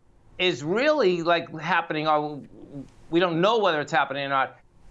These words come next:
is the Amazons of the world basically catching up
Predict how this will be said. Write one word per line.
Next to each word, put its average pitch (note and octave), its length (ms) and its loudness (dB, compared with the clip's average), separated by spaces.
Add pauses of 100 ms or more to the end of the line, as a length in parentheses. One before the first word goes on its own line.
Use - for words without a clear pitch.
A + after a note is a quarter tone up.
(600)
is G#3+ 180 0
the G#3 140 -2
Amazons G3+ 500 0
of F3+ 120 -2
the F#3 80 0
world E3 580 2 (560)
basically F3+ 580 -2 (100)
catching G#3 440 -4
up E3+ 340 -2